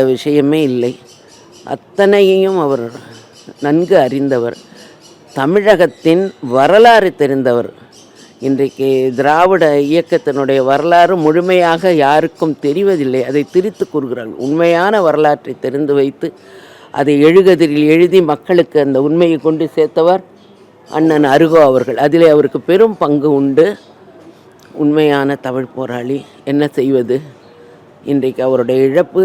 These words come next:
தமிழகத்துக்கு பேரிழப்பு. இந்த நோய் வந்து அவரை, அவருடைய மன உறுதி நிறைய அவருக்கு.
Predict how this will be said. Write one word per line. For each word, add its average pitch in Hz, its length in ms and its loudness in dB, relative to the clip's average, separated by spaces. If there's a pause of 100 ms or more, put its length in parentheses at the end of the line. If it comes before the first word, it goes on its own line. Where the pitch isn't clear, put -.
தமிழகத்துக்கு 156 840 -2
பேரிழப்பு. 165 760 2 (880)
இந்த 139 180 0 (220)
நோய் 202 360 4
வந்து 160 360 0
அவரை, 127 220 -4 (140)
அவருடைய 123 500 -4
மன 156 340 0
உறுதி 165 380 2 (480)
நிறைய 139 400 0
அவருக்கு. 127 400 -4